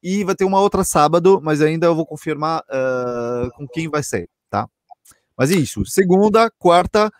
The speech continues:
segunda, nove, quarta-feira, dezenove e, ah, sábado, quinze horas, como todo sábado.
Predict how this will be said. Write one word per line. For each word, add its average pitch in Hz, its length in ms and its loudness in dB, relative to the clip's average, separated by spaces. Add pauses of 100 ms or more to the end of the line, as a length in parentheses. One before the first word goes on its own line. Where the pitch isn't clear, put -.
(240)
segunda, 180 880 0
nove, 196 680 0 (160)
quarta-feira, 175 640 -2
dezenove 180 920 -2 (460)
e, 185 260 -6
ah, 151 480 -2
sábado, 175 520 -2
quinze 165 340 -4
horas, - 340 -6
como 123 300 -8
todo 135 180 -10
sábado. - 380 -12